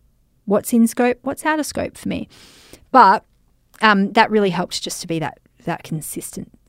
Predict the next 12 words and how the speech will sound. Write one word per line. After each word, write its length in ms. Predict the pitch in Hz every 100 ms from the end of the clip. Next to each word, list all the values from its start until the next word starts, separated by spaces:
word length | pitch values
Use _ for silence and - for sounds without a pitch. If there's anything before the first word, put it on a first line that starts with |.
| -
person. 560 | - - - - - - - - - - -
Okay, 240 | 247 247 175
here 200 | 330 381
was 320 | 440 - - - _ -
a 80 | 269
couple 220 | 269 262
of 60 |
game 240 | 226 196 208
changers 400 | - 208 185 175
for 120 | -
me 120 | 175
though. 280 | 165 170 170